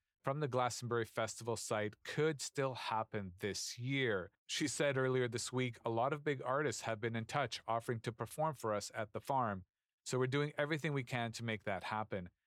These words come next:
We would love to build a show that can be watched at home by people all over the world.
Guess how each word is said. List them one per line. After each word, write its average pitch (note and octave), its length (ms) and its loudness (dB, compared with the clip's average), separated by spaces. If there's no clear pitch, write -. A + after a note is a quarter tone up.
We B2 100 2
would B2+ 180 2
love C#3+ 220 2
to D3 60 4
build C3+ 300 2
a A2+ 60 2
show B2 380 4
that B2 120 2
can B2 140 -4
be A#2+ 100 0
watched A#2 460 0
at B2 140 0
home B2 280 -2
by A#2 140 0
people A2+ 420 -2
all A2+ 240 2
over A2 180 0
the G#2 140 -2
world. G#2 400 2